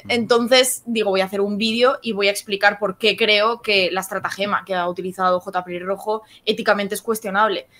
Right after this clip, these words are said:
Speaker 2: Creo que hice un vídeo, yo, o sea, así como te digo que las chamanas, creo que me pasé un poco y me supo mal,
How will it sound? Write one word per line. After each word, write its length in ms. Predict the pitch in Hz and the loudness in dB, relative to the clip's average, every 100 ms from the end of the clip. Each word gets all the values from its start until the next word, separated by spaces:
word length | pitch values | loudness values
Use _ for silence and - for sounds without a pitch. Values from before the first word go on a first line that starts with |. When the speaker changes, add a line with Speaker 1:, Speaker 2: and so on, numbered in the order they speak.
| _ - | _ 2
Speaker 2:
Creo 160 | 240 | 2
que 80 | 233 | 2
hice 100 | 247 | -2
un 100 | 226 | 0
vídeo, 420 | 247 262 208 - _ _ 185 _ | 2 4 2 0 _ _ -20 _
yo, 360 | 202 233 240 277 - _ | -4 2 4 2 -2 _
o 100 | 233 | -2
sea, 160 | 233 208 | 4 4
así 200 | 226 240 | 2 0
como 240 | 294 285 | 2 2
te 60 | 285 | 2
digo 180 | 247 214 | 2 2
que 140 | 226 214 | 2 2
las 140 | 208 | 2
chamanas, 520 | 220 214 220 - - - | 0 2 2 2 -8 -10
creo 180 | 240 220 | -2 0
que 120 | 233 | 2
me 200 | 220 220 | 0 2
pasé 260 | 214 208 226 | 0 0 -2
un 120 | 214 | -2
poco 280 | 208 196 185 | -4 -2 -4
y 80 | 196 | -4
me 100 | 196 | -10
supo 460 | 185 202 214 208 196 | -10 -8 -4 -4 0
mal, 240 | 220 302 | 0 0